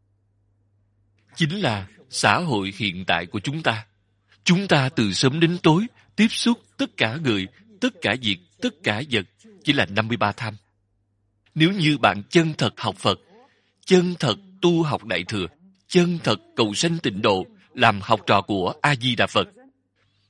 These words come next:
thì bạn nên biết phải học như thế nào.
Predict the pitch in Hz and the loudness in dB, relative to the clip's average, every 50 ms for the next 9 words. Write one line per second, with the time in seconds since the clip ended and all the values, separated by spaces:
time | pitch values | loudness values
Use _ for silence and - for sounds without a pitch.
0 | _ - 127 110 98 95 87 85 95 95 - - - 117 123 123 107 110 127 175 | _ -6 -4 0 2 2 0 0 -4 -10 -16 -12 -4 -2 0 0 0 0 0 -2
1 | 233 - - - - 104 117 127 95 - - _ _ 123 120 120 113 - - 151 | -2 -4 -6 -2 0 0 0 0 -2 -6 -6 _ _ -6 -4 -4 -4 0 0 -2
2 | 175 139 98 85 | 0 0 -4 -6